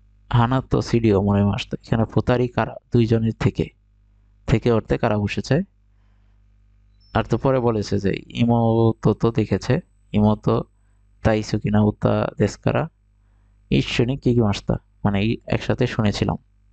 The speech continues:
আমরা তাহলে পরের কোশ্চেনে যাই। এরপরে আছে দেখেন দুই নাম্বার বলতেছে,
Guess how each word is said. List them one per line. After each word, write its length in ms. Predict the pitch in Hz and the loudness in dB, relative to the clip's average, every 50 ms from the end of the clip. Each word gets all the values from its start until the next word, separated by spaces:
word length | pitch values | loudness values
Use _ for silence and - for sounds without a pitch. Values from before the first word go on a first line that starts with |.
| _ _ _ _ _ _ _ _ _ _ _ _ _ _ _ _ _ _ _ _ _ _ _ _ _ _ - | _ _ _ _ _ _ _ _ _ _ _ _ _ _ _ _ _ _ _ _ _ _ _ _ _ _ -2
আমরা 200 | 117 113 117 120 113 | 0 2 2 2 2
তাহলে 200 | 120 120 120 127 139 - - | 2 0 2 0 0 0 0
পরের 200 | 139 131 131 127 - | 0 0 0 -2 -2
কোশ্চেনে 320 | - 110 - - - 104 98 - | -4 -4 -4 0 -2 -2 0 0
যাই। 120 | 98 - _ _ _ _ _ _ _ _ _ _ _ _ _ _ _ _ _ - - _ _ - - - - _ 50 50 50 50 50 _ _ _ _ _ _ _ _ _ _ _ _ _ _ _ _ _ _ _ _ _ _ _ _ _ _ _ _ _ _ _ _ _ _ _ _ _ _ _ _ _ - | -2 -4 _ _ _ _ _ _ _ _ _ _ _ _ _ _ _ _ _ -20 -20 _ _ -20 -20 -20 -20 _ _ _ _ _ _ _ _ _ _ _ _ _ _ _ _ _ _ _ _ _ _ _ _ _ _ _ _ _ _ _ _ _ _ _ _ _ _ _ _ _ _ _ _ _ _ _ -8
এরপরে 440 | - - 135 127 123 - 127 120 110 | -2 0 0 0 2 0 2 2 2
আছে 160 | 104 101 - 127 117 113 123 | 0 0 -2 -4 0 2 0
দেখেন 220 | 107 104 120 113 - - | 0 0 -2 -6 -2 0
দুই 100 | 120 110 107 110 | 0 2 2 2
নাম্বার 220 | 107 107 107 110 104 104 104 | -2 0 0 0 2 2 2
বলতেছে, 360 | 101 - - 101 - - | 0 0 -2 -2 0 0